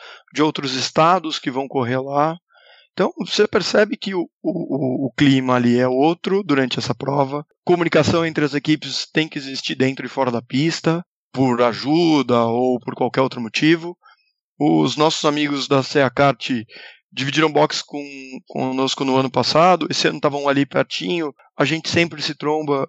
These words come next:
sempre se encontra aí nas provas de kart, então você vai fazendo outros amigos, então esse é um legado que ajuda. O que o Casarré disse sobre o Augusto é muito legal ter uma, uma diferença de idade dentro da equipe, um menino que tá começando, aí eu tenho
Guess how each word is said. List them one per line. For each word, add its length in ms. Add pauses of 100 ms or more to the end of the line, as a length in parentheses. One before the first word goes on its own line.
(120)
sempre 360
se 120
encontra 540
aí 260 (180)
nas 360
provas 340
de 80
kart, 280
então 260 (260)
você 140
vai 160
fazendo 340
outros 380
amigos, 400
então 200
esse 160
é 40
um 80
legado 320
que 80
ajuda. 500 (520)
O 220
que 120
o 40
Casarré 460
disse 400
sobre 300
o 60
Augusto 460 (600)
é 100
muito 400
legal 420
ter 160
uma, 460 (340)
uma 140
diferença 360
de 100
idade 280
dentro 180
da 60
equipe, 600
um 160
menino 260
que 60
tá 100
começando, 800
aí 100
eu 100
tenho 360